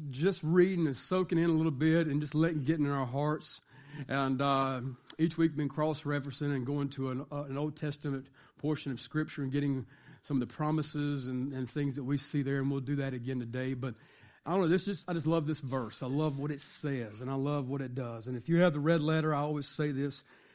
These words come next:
Remember, this is Jesus speaking. I believe He's talking to you today. He says this. He says, "The thief does not come except to steal and to kill and to destroy."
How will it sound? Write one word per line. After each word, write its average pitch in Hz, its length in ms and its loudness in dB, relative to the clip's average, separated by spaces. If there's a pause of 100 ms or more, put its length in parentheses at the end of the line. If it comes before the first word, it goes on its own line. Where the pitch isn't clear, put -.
(140)
Remember, 135 300 2
this 143 180 -2
is 135 140 -4
Jesus 127 340 0
speaking. 113 320 -8
I - 20 -6
believe 123 200 -4
He's - 40 -8
talking 120 300 -8
to 110 60 -8
you 110 100 -8
today. 104 240 -12
He 120 80 -4
says 151 300 2
this. 135 240 -2
He 160 60 4
says, 160 320 4
"The 143 120 0
thief 190 680 2 (600)
does 175 300 6
not 208 300 6
come 156 480 4 (160)
except 180 600 2
to 160 120 0
steal 190 640 4 (720)
and 165 220 2
to 185 100 0
kill 165 560 4 (480)
and 143 140 -2
to 156 80 -2
destroy." 120 420 -6